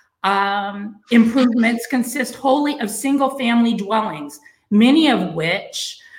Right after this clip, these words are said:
show, uh, residents, um, sh-, there, the, the deed is kind of old, so it's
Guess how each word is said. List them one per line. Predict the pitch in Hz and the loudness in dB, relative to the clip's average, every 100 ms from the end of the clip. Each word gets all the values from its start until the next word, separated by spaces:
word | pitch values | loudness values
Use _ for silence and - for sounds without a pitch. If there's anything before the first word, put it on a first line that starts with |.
| - - | -20 -10
show, | - 285 226 175 180 185 185 - _ _ _ _ _ | -2 2 4 4 0 -2 -6 -16 _ _ _ _ _
uh, | 214 180 196 | 0 0 2
residents, | 240 247 254 247 254 - - - _ _ _ _ _ 262 185 247 | 2 2 0 0 -2 -6 -12 -16 _ _ _ _ _ -8 -2 0
um, | 220 202 196 196 - - - | 2 2 0 -6 -10 -14 -12
sh-, | - - - - 269 311 - - - | -8 -8 -8 -8 -8 -6 -8 -14 -2
there, | 233 240 240 247 202 208 | 4 6 4 2 -8 -6
the, | 196 196 170 | -4 -4 -6
the | 175 | -4
deed | 160 247 | 2 4
is | 220 - | 4 2
kind | 220 196 | 0 0
of | - | 0
old, | 180 160 156 | -2 -2 -4
so | - 165 156 - | -4 -4 -4 -4
it's | 180 - - | -6 -6 -12